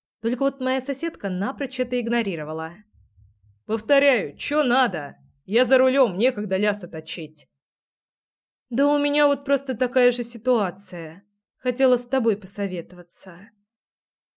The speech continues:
Томно пробормотала Лера, указывая мне на телефон пальцем. Мол, слушай внимательно.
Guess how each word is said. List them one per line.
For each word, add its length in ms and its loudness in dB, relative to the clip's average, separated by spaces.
Томно 380 2
пробормотала 800 0
Лера, 640 -2
указывая 640 0
мне 220 2
на 120 -2
телефон 520 -4
пальцем. 680 -8
Мол, 260 0
слушай 480 -2
внимательно. 880 -4